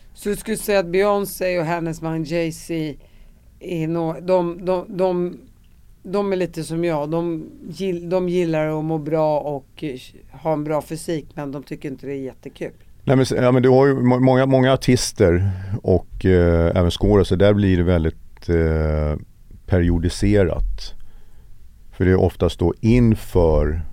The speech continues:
Speaker 2: någonting, inför en roll, inför en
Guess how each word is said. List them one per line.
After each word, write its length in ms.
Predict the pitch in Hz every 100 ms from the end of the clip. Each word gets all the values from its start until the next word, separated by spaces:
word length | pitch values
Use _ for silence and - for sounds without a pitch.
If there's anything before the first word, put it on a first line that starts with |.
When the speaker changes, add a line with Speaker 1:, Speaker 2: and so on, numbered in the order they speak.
| - - - - - - - -
Speaker 2:
någonting, 540 | - 87 78 - - - - - - - -
inför 600 | 110 113 101 - 98 90
en 260 | 90 85
roll, 500 | 78 71 73 73 73 71 -
inför 720 | 104 104 101 - - 85 80
en 360 | 82 80 76